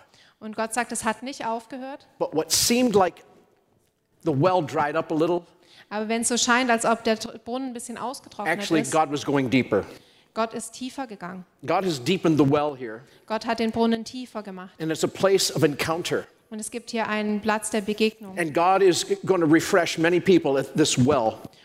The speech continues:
Speaker 1: Und Gott wird viele Menschen an diesem Brunnen erfrischen.
Speaker 2: And though this church feels like it was in a period of wilderness,
Speaker 1: Und auch wenn die Gemeinde sich so fühlt, als ob sie gerade
Speaker 2: little
Speaker 1: eine
Speaker 2: bit of
Speaker 1: Phase der Wildernis hinter sich hat,
Speaker 2: desert wandering,
Speaker 1: und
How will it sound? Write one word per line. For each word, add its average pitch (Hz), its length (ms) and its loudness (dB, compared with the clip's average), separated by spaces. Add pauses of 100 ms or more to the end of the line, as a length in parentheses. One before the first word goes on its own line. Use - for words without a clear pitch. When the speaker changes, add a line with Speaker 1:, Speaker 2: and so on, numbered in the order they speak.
(120)
Speaker 1:
Und 226 140 -12
Gott 220 180 -6
wird 226 120 -6
viele 247 380 0
Menschen 233 440 2
an 214 160 2
diesem 226 440 -10
Brunnen 226 400 -4
erfrischen. 202 680 0
Speaker 2:
And 143 160 4
though 208 180 6
this 202 240 2
church 208 340 0
feels 208 280 6
like 180 160 0
it 165 80 0
was 160 160 4
in 156 100 6
a 139 80 2
period 185 440 4
of 139 200 4
wilderness, 147 760 2 (180)
Speaker 1:
Und 214 80 -10
auch 220 120 -2
wenn 233 120 0
die 240 60 2
Gemeinde 233 320 2
sich 233 160 -8
so 240 100 -14
fühlt, 240 180 -12
als 226 160 -8
ob 233 120 -6
sie 233 160 -6
gerade 220 300 2
Speaker 2:
little 208 180 6
Speaker 1:
eine 208 80 2
Speaker 2:
bit 233 100 2
of 214 60 2
Speaker 1:
Phase 240 240 -4
der 214 380 0
Wildernis 233 440 2
hinter 214 200 -6
sich 214 200 -16
hat, 226 160 -12 (460)
Speaker 2:
desert 156 640 -2
wandering, 127 580 2 (180)
Speaker 1:
und - 40 -14